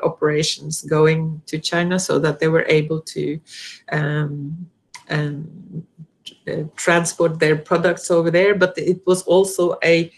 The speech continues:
uh, it wasn't only for them, it was for the whole co-op, uh, fishermen's co-op sector. So through collaboration, they were able to lobby for,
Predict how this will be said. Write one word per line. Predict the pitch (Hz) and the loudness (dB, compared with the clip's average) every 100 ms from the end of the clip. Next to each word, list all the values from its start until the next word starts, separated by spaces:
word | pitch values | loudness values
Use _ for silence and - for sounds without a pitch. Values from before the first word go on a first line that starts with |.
| - - - - _ - | -20 -20 -20 -20 _ -4
uh, | 165 160 156 | -2 0 0
it | 175 175 | 0 4
wasn't | 185 185 170 165 - | 2 2 -4 -6 -2
only | 170 160 160 | -2 0 0
for | 156 143 | 0 2
them, | 175 240 254 247 | 4 2 0 -2
it | 165 - | -6 -2
was | 151 156 | -4 -4
for | - 160 | -2 -2
the | 151 | -2
whole | 160 175 160 165 165 - | -2 0 2 2 0 -8
co-op, | - 165 160 156 - _ _ | -2 0 2 0 -6 _ _
uh, | 160 151 147 143 156 - _ | -6 -4 -4 -6 -6 -12 _
fishermen's | - 180 170 160 156 151 | -4 0 0 -2 -4 -4
co-op | - 170 165 151 | -4 0 0 0
sector. | - 202 - - 208 214 - - - | -2 -2 -2 0 0 0 -4 -20 -8
So | - 170 | 2 2
through | 180 - 196 202 202 | 2 4 6 8 4
collaboration, | - 185 175 160 165 165 185 - 185 175 | 2 2 4 2 2 2 2 -2 -4 0
they | 165 | 0
were | 160 | 0
able | 151 156 156 | 0 0 -2
to | - 170 | -2 0
lobby | 165 156 151 151 156 - _ _ _ | 2 0 0 -2 -4 -10 _ _ _
for, | - 165 156 156 - | -4 2 2 2 -2